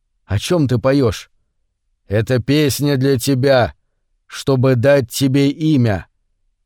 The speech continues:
«Но у меня уже есть имя». «У тебя нет тайного имени, известного только нам двоим, самого сильного имени, которое только может быть у человека». Кацук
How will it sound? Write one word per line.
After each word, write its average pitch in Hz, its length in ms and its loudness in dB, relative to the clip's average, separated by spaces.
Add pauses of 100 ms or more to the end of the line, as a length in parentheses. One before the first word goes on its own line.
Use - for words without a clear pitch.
(160)
«Но 139 160 0
у - 20 2
меня 190 280 2
уже 185 240 0
есть 190 440 -2
имя». 127 320 -2 (720)
«У 87 80 -12
тебя 117 340 -2
нет 131 500 0
тайного 127 640 2
имени, 127 580 0 (320)
известного 135 840 0
только 139 460 0
нам 135 340 0
двоим, 127 560 2 (440)
самого 139 600 0
сильного 135 640 2
имени, 135 580 2 (280)
которое 127 380 0
только 147 440 2
может 139 380 0
быть 135 300 0
у 135 80 0
человека». 123 840 0 (800)
Кацук 120 480 -4